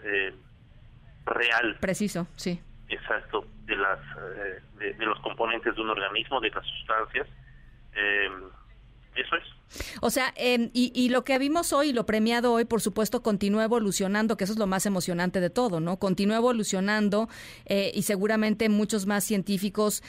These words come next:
Speaker 2: construirán sobre lo, lo aprendido por estos tres, eh, científicos y, y, y, y podremos ver en los próximos años, pues, avances increíbles.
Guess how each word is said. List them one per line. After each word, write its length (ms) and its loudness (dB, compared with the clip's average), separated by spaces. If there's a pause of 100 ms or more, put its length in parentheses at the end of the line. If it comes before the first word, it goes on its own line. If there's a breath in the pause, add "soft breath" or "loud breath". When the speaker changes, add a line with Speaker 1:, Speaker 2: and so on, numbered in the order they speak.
(140 loud breath)
Speaker 2:
construirán 840 2
sobre 420 2
lo, 320 6
lo 220 4
aprendido 680 2
por 140 0
estos 300 -2
tres, 360 2
eh, 180 2
científicos 840 0
y, 260 0
y, 400 0
y, 240 -2
y 140 0
podremos 500 0
ver 140 2
en 80 2
los 100 0
próximos 540 0
años, 240 0
pues, 140 -2
avances 360 2
increíbles. 680 0